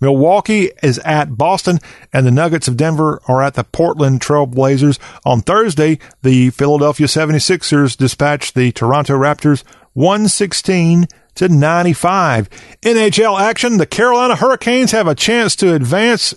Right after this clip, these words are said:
and sweep the New York Islanders as they get together in Raleigh this evening, and that'll be televised on the N B C Sports Network, Game four of that hockey series.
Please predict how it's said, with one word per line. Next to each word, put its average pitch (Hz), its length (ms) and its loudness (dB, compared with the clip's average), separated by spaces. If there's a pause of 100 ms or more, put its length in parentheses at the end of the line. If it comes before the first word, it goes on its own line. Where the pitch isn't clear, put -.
and 147 260 2
sweep 247 560 0 (380)
the 123 180 2
New 131 140 4
York 214 500 0
Islanders 165 720 -2
as 117 100 -6
they 139 140 -2
get 143 160 -8
together 143 340 0
in 120 80 0
Raleigh 147 460 2
this 120 200 0
evening, 160 300 2 (400)
and 131 100 -2
that'll 143 200 0
be 135 100 2
televised 139 560 0
on 127 120 0
the 131 200 -2
N 165 140 0
B 147 120 2
C 139 280 0
Sports 135 400 -2
Network, 127 340 0
Game 135 280 0
four 135 360 2 (300)
of 123 160 0
that 131 160 0
hockey 139 400 -4
series. 151 420 2